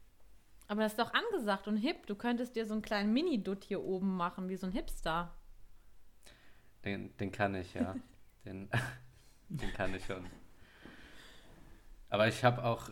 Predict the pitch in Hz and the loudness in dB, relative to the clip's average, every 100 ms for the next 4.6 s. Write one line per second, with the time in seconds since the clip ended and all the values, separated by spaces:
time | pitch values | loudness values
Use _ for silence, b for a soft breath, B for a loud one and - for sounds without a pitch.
0 | - 104 104 104 104 98 - - - 104 | -2 2 2 2 -2 -4 -10 -20 -6 -2
1 | 104 104 - 101 107 110 - 98 - 92 | 0 -2 0 0 0 -2 -4 -4 -4 -4
2 | 98 90 87 90 - 92 92 87 92 90 | -2 -2 -2 -6 -8 -6 -6 -6 -8 -8
3 | - - - - - - 92 95 92 - | -14 -18 -20 -20 -14 -4 -2 -2 -4 -4
4 | 95 95 95 92 - 95 | -2 -2 -2 -4 -6 -8